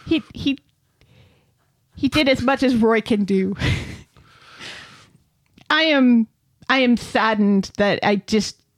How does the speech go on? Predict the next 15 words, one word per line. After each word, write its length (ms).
don't 240
feel 320
like 400
any 420
of 280
the 260
Kelly 360
leaving 460
storyline, 800
just 400
none 380
of 120
it 140
really 300
did 300